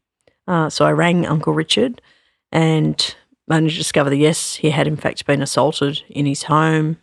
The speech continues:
Um, at that stage, the details were very sketchy. I managed to get onto the police and the doctor. Uh, the doctor told me that he may not make it through the night. His injuries were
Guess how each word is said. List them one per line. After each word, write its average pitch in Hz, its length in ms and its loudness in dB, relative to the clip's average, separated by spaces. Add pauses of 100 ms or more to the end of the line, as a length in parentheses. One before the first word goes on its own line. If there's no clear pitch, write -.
(680)
Um, 147 380 -2
at 143 140 -8
that - 180 2
stage, 160 1040 0 (720)
the 170 100 0
details 156 420 0
were 147 60 -4
very 147 200 2
sketchy. 160 720 -2 (100)
I 156 80 0
managed 147 300 -2
to - 60 -4
get 147 120 -2
onto 143 220 -2
the 139 80 -4
police 139 400 -2
and 139 120 -4
the 139 40 -8
doctor. 139 520 -6 (460)
Uh, 143 240 -2 (420)
the 151 140 2
doctor 151 380 0 (240)
told 147 220 2
me 151 60 0
that 143 180 -4
he 147 100 -4
may 147 180 0
not 147 180 -2
make 143 220 -2
it - 60 -14
through - 180 -10
the 135 80 -4
night. 139 320 -2
His - 340 -10
injuries 143 460 -6
were 131 200 -10